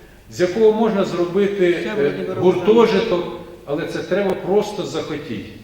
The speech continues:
Speaker 2: Володимир Олександрович,
Speaker 1: Тому
Speaker 2: будемо надіятися, що з
Speaker 1: отут
Speaker 2: вашою
Speaker 1: всі
Speaker 2: допомогою
Speaker 1: небайдужі люди і така
Speaker 2: Я вас
Speaker 1: ініціативна
Speaker 2: перебиваю.
Speaker 1: людина, як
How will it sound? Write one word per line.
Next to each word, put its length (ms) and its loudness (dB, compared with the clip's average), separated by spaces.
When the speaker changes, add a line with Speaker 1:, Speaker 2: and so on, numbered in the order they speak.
Speaker 2:
Володимир 300 2
Олександрович, 380 2
Speaker 1:
Тому 80 4
Speaker 2:
будемо 220 2
надіятися, 420 0
що 60 2
з 40 -2
Speaker 1:
отут 140 2
Speaker 2:
вашою 280 2
Speaker 1:
всі 100 4
Speaker 2:
допомогою 140 6
Speaker 1:
небайдужі 400 2
люди 400 2
і 120 -2
така 420 0
Speaker 2:
Я 160 4
вас 100 2
Speaker 1:
ініціативна 260 2
Speaker 2:
перебиваю. 400 4
Speaker 1:
людина, 200 2
як 180 -2